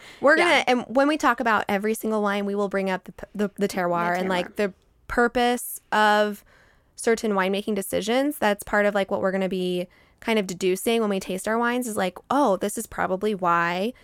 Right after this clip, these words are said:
Speaker 1: the
Speaker 2: Mm-hmm.
Speaker 1: winemaker decided to do this, or this is probably why this," or whatever. And we will actually be able to talk about the decision-making that these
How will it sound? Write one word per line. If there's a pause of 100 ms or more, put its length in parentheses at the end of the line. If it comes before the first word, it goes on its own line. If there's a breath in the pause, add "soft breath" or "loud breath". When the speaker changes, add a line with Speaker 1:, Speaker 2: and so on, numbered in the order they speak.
(140)
Speaker 1:
the
Speaker 2:
Mm-hmm.
Speaker 1:
winemaker
decided
to
do
this,
or
this
is
probably
why
this,"
or
whatever.
And (240 loud breath)
we
will
actually
be
able
to
talk
about (140)
the (880)
decision-making
that (120)
these